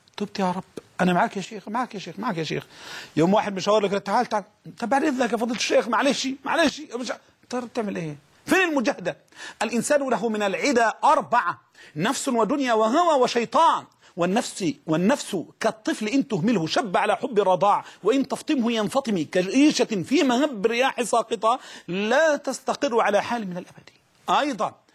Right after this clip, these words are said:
عندي النفس، وما أبرئ نفسي إن النفس لأمارة بالسوء إلا ما رحم ربي. واحد دنيء يبقى إيه،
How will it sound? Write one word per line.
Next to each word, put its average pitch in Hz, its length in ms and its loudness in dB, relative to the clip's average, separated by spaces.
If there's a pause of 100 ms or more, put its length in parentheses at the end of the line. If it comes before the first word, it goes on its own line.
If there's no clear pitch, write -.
(320)
عندي 254 400 -2
النفس، 254 480 -2 (160)
وما 196 240 4
أبرئ 202 460 0
نفسي - 340 -6 (140)
إن 277 360 2
النفس 214 340 0
لأمارة 202 600 2
بالسوء 302 800 2 (120)
إلا 269 240 2
ما 208 140 4
رحم 220 240 0
ربي. 175 360 0 (380)
واحد 165 340 0
دنيء 165 400 -4 (560)
يبقى 165 160 -2
إيه، 175 180 0